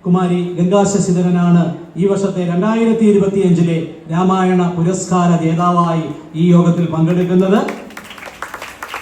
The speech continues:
പ്രകൃതി മഹാദേവ സേവാ സമിതിയുടെ രാമായണ പുരസ്കാര ഏറ്റുവാങ്ങുന്നതിന് വേണ്ടി ഇവിടെ എത്തിച്ചേർന്നിരിക്കുന്ന, ആ, കുമാരി ഗംഗാ ശശിധരനെ സേവാസമിതിക്ക് വേണ്ടി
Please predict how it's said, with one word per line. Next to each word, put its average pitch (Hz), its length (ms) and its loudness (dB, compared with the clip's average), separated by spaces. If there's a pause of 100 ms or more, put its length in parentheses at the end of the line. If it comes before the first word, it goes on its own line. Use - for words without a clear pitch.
(140)
പ്രകൃതി 208 300 4
മഹാദേവ 226 460 8
സേവാ 214 320 6
സമിതിയുടെ 196 680 6 (200)
രാമായണ 214 380 6
പുരസ്കാര 202 760 2 (380)
ഏറ്റുവാങ്ങുന്നതിന് 214 760 6
വേണ്ടി 180 400 2
ഇവിടെ 175 160 2
എത്തിച്ചേർന്നിരിക്കുന്ന, 196 1120 2 (960)
ആ, 156 240 -6
കുമാരി 196 500 4
ഗംഗാ 233 300 4
ശശിധരനെ 165 760 2 (360)
സേവാസമിതിക്ക് 196 640 4
വേണ്ടി 180 540 4